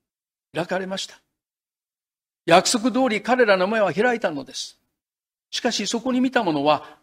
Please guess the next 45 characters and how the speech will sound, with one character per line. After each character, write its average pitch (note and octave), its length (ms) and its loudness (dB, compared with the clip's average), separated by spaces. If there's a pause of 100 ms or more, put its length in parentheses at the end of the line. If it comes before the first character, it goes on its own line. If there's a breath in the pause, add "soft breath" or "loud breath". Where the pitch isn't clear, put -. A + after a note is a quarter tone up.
(440)
彼 A3 280 -2
ら C3 140 -4
の A#2+ 140 -10
裸 G3+ 680 -2
の F#3+ 200 -6
事 D3 160 -8
実 F3+ 200 -8
だ B2+ 120 -6
け C3 140 -6
で A#2 140 -8
あ C3 60 -2
り、 A#2 120 -10 (680)
恥 C#3 440 -8
の G#3 260 -10 (160)
自 C3 220 -12
覚 D3+ 400 -12
で D#3 120 -10
し - 120 -8
か D3+ 260 -10
あ B2+ 140 -14
り B2+ 60 -14
ま A#2 100 -12
せ - 100 -12
ん F2+ 80 -20
で - 60 -18
し - 100 -10
た。 - 180 -20 (1080)
そ D#3 120 -6
れ D#3 100 4
ま D3+ 120 6
で D3 100 2
神 E3+ 220 0
様 D#3 220 0
と E3 100 0
の D3+ 140 -2
交 D3+ 340 0
わ F3+ 80 -2
り F3+ 100 -8
に F3+ 240 -6 (200)
表 F#3+ 420 0
さ A3+ 160 -4
れ A3 140 -2
て G#3 160 -4
い F3+ 140 -6
た F#3 240 -4